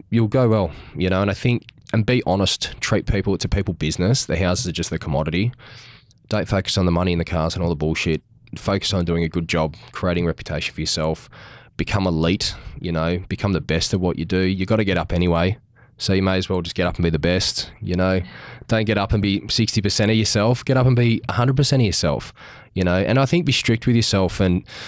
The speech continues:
you know, working your blocks is really good starting out,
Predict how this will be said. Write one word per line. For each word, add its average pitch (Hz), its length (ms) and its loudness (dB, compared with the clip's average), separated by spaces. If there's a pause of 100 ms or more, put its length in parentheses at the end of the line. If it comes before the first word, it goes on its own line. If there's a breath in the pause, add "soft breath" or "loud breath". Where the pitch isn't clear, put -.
(380 loud breath)
you 113 80 4
know, 110 100 4
working 127 300 4
your 107 80 4
blocks 98 260 2
is 98 100 -2
really 101 200 4
good 98 240 2 (120)
starting 95 440 0
out, 92 160 0